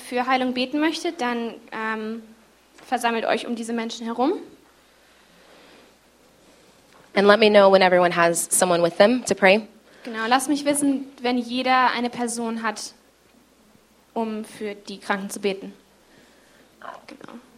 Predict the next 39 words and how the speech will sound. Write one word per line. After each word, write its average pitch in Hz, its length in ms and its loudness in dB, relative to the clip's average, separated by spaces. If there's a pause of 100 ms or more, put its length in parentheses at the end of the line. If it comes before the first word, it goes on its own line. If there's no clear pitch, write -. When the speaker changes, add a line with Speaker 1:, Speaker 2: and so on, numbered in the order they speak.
(540)
Speaker 1:
Haben 247 240 -4
alle 254 400 0 (920)
Jemanden? 254 440 -2 (220)
Speaker 2:
There's 202 180 -2
a 196 40 -4
woman 196 240 2
in 196 100 0
the 185 60 2
back 175 280 0
that - 120 -4
needs 180 200 -4
someone 180 200 0
to 180 60 0
pray 175 160 2
with 170 160 2
her. 170 100 2
Speaker 1:
Ah, 220 300 0
da 254 80 -6
hinten 302 220 2
ist 285 100 -6
eine 269 180 -6
Frau, 311 340 2
die 320 140 -6
noch 285 200 -2
jemanden 277 680 -2 (2250)
Speaker 2:
Yeah, 226 140 10
raise 233 240 8
your 262 100 4
Speaker 1:
Ja. 262 80 2
Speaker 2:
hand 247 100 4
if 233 100 4
you 233 40 0
don't 214 180 6
have 202 140 4
anyone 196 280 4
praying 196 220 0
with 196 140 0
you 220 80 4
yet. 233 240 10